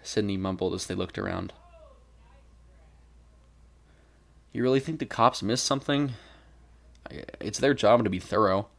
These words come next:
Tyler questioned as crickets and frogs nearby chirped and croaked. "Tyler, just because something is in your job description doesn't mean it always gets done," Sydney bristled.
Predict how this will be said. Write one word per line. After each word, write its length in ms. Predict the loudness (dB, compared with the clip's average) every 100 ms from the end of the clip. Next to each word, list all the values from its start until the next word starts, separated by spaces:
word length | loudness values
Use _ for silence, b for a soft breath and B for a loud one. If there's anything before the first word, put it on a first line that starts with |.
| b b b b b b b _ -20 -8
Tyler 260 | -2 0 0
questioned 520 | 2 2 2 -4 -4
as 160 | -4
crickets 420 | -4 -4 -4 -6 -6
and 100 | -2
frogs 460 | 4 4 4 -2
nearby 400 | -6 -2 0 0
chirped 420 | -2 -4 -6 -4
and 120 | -8 -4
croaked. 480 | -2 -2 -4 -16 -20 _ _ _ _ _ _ _ b b b b -12
"Tyler, 360 | 0 2 2 0
just 240 | -4 -4
because 240 | -4 -4 -2
something 320 | -2 0 -2
is 120 | 0
in 80 | 0
your 80 | 2
job 280 | 6 4
description 540 | 4 -4 -4 -4 -6 -4
doesn't 240 | -6 -4
mean 100 | -2
it 80 | 2
always 280 | 2 2 0
gets 180 | -8 -6
done," 400 | 0 0 0 -10 b b b b b b -12
Sydney 300 | -4 -2 -2
bristled. 420 | -2 0 -2 -2